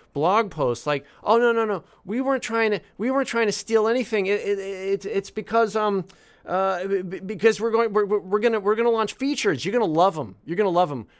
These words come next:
We need to surveil. Well, no, we're not gonna surveil you. We, we have to listen in." No, that's not good. How do we say it so they, they shut up?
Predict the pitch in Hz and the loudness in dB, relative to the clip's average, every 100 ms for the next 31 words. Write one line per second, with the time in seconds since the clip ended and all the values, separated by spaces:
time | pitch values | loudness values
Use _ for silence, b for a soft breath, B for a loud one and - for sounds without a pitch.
0 | b 151 175 196 240 - 190 - 196 190 | b -4 -2 -2 -4 -4 -4 -4 -4 -2
1 | 190 160 156 135 135 175 196 190 - 160 | 0 0 2 0 0 -2 -2 -4 -4 -2
2 | 156 147 139 131 143 151 151 143 220 220 | 0 2 0 -2 -4 -2 -2 0 0 2
3 | 185 160 - 180 175 185 160 131 143 - | 0 0 -2 -2 -2 -2 -6 -10 -12 -10
4 | 151 110 110 107 147 226 202 - 185 208 | -12 -12 -12 -10 -8 -6 -8 -8 -4 -4
5 | - - 139 147 156 - B B 131 131 | -4 -4 -2 0 -2 -6 B B -8 -6
6 | 160 196 196 | -6 -6 -6